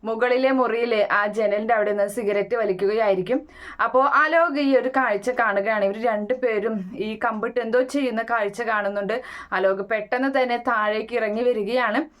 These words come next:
അങ്ങനെ അലോക് വരുന്ന കാ-, കാണുന്നത് ദേവി തന്നെയാണ്. ദേവി പെട്ടെന്ന് തന്നെ തൻ്റെ കയ്യിലുള്ള കമ്പ് ആ കൃഷ്ണമംഗലത്തേക്ക് തന്നെ വലിച്ചെറിയുകയാണ്.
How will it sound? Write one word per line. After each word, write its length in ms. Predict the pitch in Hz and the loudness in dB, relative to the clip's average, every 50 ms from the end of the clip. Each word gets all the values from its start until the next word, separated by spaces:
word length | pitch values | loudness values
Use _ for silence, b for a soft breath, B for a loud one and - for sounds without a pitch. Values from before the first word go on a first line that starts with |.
| b b b - | b b b -6
അങ്ങനെ 260 | 226 240 269 269 294 | -2 0 2 2 2
അലോക് 520 | 302 - - 247 254 262 277 294 349 339 392 381 | 2 2 2 2 2 4 2 2 2 2 2 2
വരുന്ന 280 | 349 311 277 254 254 254 | 2 2 2 2 0 2
കാ-, 420 | 254 262 240 226 220 214 - 214 214 - | 2 2 2 2 2 0 0 -2 0 0
കാണുന്നത് 560 | 240 226 220 226 233 240 233 220 202 208 196 | 2 2 2 0 0 0 0 0 0 0 0
ദേവി 300 | 208 208 196 190 202 233 254 240 | 0 2 2 2 2 0 -2 -2
തന്നെയാണ്. 420 | 226 214 208 214 220 220 208 202 202 196 | -2 -2 -2 -2 0 0 0 0 0 0
ദേവി 320 | 208 196 185 175 180 233 254 | 0 0 0 0 0 -2 -2
പെട്ടെന്ന് 560 | 254 247 208 196 196 214 220 247 254 254 247 | -2 -2 -2 -2 -2 -4 -2 -2 0 0 0
തന്നെ 160 | 220 220 214 | 0 0 -4
തൻ്റെ 360 | 202 - 226 208 208 208 202 - | -2 -2 -4 -4 -4 -4 -2 0
കയ്യിലുള്ള 400 | 226 202 196 196 214 220 226 233 | 0 0 0 0 0 0 0 0
കമ്പ് 400 | 226 - 226 202 196 208 202 247 214 B B B B B B - | 2 2 0 0 0 0 -2 -2 -2 B B B B B B 2
ആ 180 | 220 240 240 - | 2 2 2 0
കൃഷ്ണമംഗലത്തേക്ക് 840 | 214 254 - 254 262 254 262 269 269 269 269 277 285 294 294 311 269 262 | -4 -4 0 0 2 2 2 2 2 2 2 2 2 2 2 2 0 2
തന്നെ 140 | 247 240 | 2 4
വലിച്ചെറിയുകയാണ്. 960 | 240 233 214 202 190 - - 254 233 214 202 196 196 247 262 247 226 214 190 | 4 4 4 2 0 0 0 0 2 2 0 0 2 4 4 4 4 0 -2